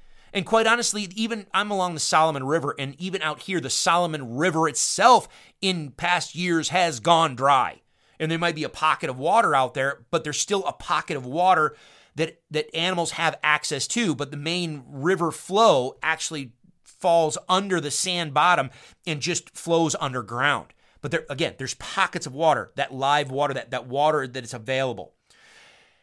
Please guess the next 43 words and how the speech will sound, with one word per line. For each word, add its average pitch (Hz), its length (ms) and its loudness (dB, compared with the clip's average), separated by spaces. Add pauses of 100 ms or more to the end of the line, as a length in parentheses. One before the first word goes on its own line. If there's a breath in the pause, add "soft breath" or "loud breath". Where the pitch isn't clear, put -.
(380 soft breath)
If 147 200 -6
it's 170 160 -6
got 240 200 4
live 208 280 8
water, 196 520 4
that's 190 260 4
a 139 60 0
plus, - 640 -2 (260)
all 117 80 -4
right? 135 340 0
Oftentimes, 220 800 2
if 180 100 -6
it 165 120 -6
has 165 260 -2
live 156 380 2
water 190 340 2
in 185 160 -4
it, 208 220 -4
you're 160 180 -6
gonna 175 240 0
have 196 440 0
a 160 40 -10
connectivity 170 720 -2
of 135 80 -10
corridor. 131 380 0
The 127 80 -10
reason 180 300 -4
why 175 120 2
there's 151 180 -4
live 147 400 0
water 165 320 4
there 147 200 0
is 143 160 -8
because 147 340 -2
it's 151 140 -6
a 139 40 0
big 135 460 -2
corridor 131 720 2 (460 loud breath)
and 175 120 0
it's 165 120 -4
a 147 40 -4
big 147 280 -2
drainage. 156 600 -4